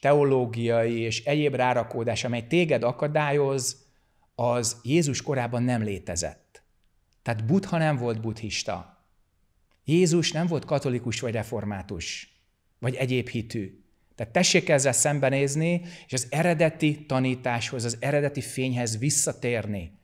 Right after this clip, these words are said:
És akkor ezek mind lefoszlanak rólad. Jó? Átmantó, még egy kérdés, ha belefér, meglátjuk.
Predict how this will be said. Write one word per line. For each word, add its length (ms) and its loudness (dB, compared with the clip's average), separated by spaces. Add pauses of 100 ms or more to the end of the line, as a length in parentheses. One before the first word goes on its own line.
(300)
És 100 -6
akkor 140 -4
ezek 240 -2
mind 260 6
lefoszlanak 680 -2
rólad. 520 -8 (260)
Jó? 460 -2 (340)
Átmantó, 540 0
még 240 2
egy 180 -2
kérdés, 840 0 (1160)
ha 200 -4
belefér, 580 0
meglátjuk. 640 -6